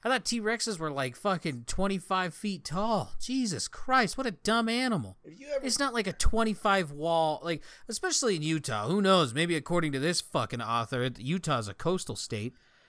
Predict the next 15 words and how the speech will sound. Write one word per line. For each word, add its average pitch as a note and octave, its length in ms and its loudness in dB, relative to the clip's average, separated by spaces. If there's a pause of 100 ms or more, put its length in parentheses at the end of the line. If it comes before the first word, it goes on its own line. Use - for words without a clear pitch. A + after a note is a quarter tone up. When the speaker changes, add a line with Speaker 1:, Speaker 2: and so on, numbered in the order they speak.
(100)
Speaker 2:
Uh, D#3 160 -4
Speaker 1:
It's G3 160 0
not C#4+ 140 0
like A3+ 140 -2
there's F#3+ 220 0
tsunamis C#3+ 680 2
in A2 100 -6
Utah. A2+ 460 -6 (160)
Speaker 2:
No, B2+ 460 -2
this G3 180 -8
was G#3+ 280 -10 (280)
long E3+ 340 -2
time C#3+ 240 -6
ago A#2 220 -6
where, C3 340 -2